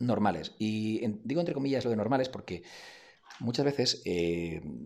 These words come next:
en, pasa más en Europa, especialmente en España, <laughs> particularmente, pero si veis los valores de referencia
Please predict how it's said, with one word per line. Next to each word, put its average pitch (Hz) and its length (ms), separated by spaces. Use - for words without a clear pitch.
en, 95 460
pasa - 160
más 147 120
en 117 60
Europa, 120 520
especialmente 117 400
en - 60
España, 117 400
<laughs> - 180
particularmente, 117 600
pero 92 100
si - 100
veis 139 180
los 127 360
valores 107 520
de 92 80
referencia 92 480